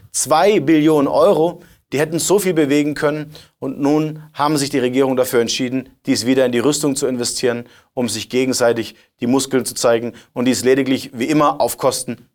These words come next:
der Steuerzahler. Das sind drei Komma sieben Prozent Wachstum im Vergleich zum Jahr zweitausendeinundzwanzig und dies noch inflationsbereinigt. Der Grund für diese achte Steigerung der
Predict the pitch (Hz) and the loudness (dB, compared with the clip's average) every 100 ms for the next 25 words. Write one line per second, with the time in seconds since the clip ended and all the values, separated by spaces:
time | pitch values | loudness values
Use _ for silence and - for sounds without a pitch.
0 | - 127 113 92 85 82 80 - _ 147 | -4 -2 2 2 0 -2 -4 -8 _ -2
1 | 165 170 - - 135 151 202 196 175 151 | 0 0 -4 -6 -2 2 0 0 0 0
2 | 147 180 175 156 156 156 147 147 - 113 | 0 -2 -2 -2 0 2 2 -2 -10 -2
3 | 147 175 - 147 151 151 - _ - 139 | -2 -2 -4 -4 -4 -8 -20 _ -4 -2
4 | 131 135 135 143 147 147 - 135 127 127 | 0 -2 2 2 2 -2 -4 0 2 2
5 | 123 135 127 131 120 127 131 151 143 135 | 2 0 2 0 0 -2 -2 0 0 0
6 | 135 139 - _ _ - 135 156 156 156 | 0 -4 -10 _ _ -4 0 2 2 0
7 | 147 - _ _ _ - 170 - 127 131 | -2 -8 _ _ _ 0 0 2 0 2
8 | 139 135 117 92 92 85 - - _ 135 | 2 0 -2 0 -2 -4 -10 -20 _ 0
9 | 123 170 247 - 165 170 165 - - 196 | 2 4 4 2 0 2 0 0 -4 -2
10 | 240 - 180 - 180 180 202 156 165 160 | -2 -4 -4 -2 2 4 4 2 0 -2
11 | - _ _ _ 151 139 135 131 | -12 _ _ _ 2 4 4 0